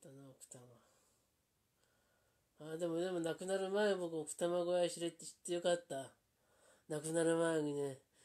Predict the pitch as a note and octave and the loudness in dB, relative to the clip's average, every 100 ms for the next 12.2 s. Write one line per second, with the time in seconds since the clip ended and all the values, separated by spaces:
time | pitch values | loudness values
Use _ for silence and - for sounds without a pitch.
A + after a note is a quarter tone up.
0 | _ _ C#3+ C#3 - D#3+ D#3 D#3 D3+ D3 | _ _ -8 -8 -2 -2 0 -2 -2 -2
1 | D3+ C#3+ D3 D3 D3+ C#3+ C#3 C#3+ D3 D3+ | 0 0 -2 -2 -2 -4 -4 -4 -2 0
2 | D#3 D3+ D#3+ C#3 C3 C#3+ F#3+ G#3 F3+ E3 | 0 -2 -6 -8 -10 -2 2 2 0 0
3 | E3 D#3 D3+ D3+ - C#3+ B2+ D#3 _ _ | 0 -2 -6 -10 -8 -12 -14 -20 _ _
4 | _ - _ - E3 - F3+ F3 E3 E3 | _ -20 _ -10 -10 -6 -4 -2 -4 -4
5 | F3+ F3+ D#3 D3+ D#3+ G#3 G3+ D#3+ F#3 D4+ | -4 -4 -4 -8 -10 -12 -8 2 4 4
6 | C4+ E3 D3+ C#3+ C3 C3 - D3 - G#3+ | 0 -6 -8 -8 -10 -16 -20 -20 -18 -10
7 | G#3+ B3+ A#3+ F3+ C#3+ - _ _ _ _ | -6 -6 -6 -8 -12 -18 _ _ _ _
8 | _ _ _ F4 - F#4 G#3 F3+ G3 - | _ _ _ -4 0 2 2 -2 -6 -8
9 | F3+ G3 - - A#3 B3 C4 B3+ G3+ - | -8 -8 -10 -4 0 0 2 2 2 0
10 | F#3+ F3 D3+ D3 C#3 C#3+ C#3+ E3+ D#3+ D#3 | -4 -4 -4 -6 -10 -12 -6 -2 -2 -2
11 | - D3+ F3 A3+ G#3 F#3 D3+ C#3 - D3+ | -4 -8 -8 -4 -4 -4 -6 -10 -12 -12
12 | C3+ | -12